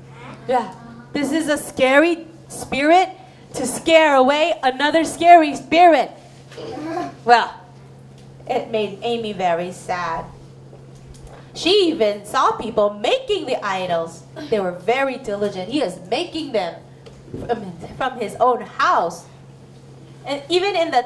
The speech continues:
town, everybody worshiped the spirits. They always prayed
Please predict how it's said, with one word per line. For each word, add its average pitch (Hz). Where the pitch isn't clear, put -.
town, 349
everybody 330
worshiped 302
the 247
spirits. -
They 254
always 370
prayed 294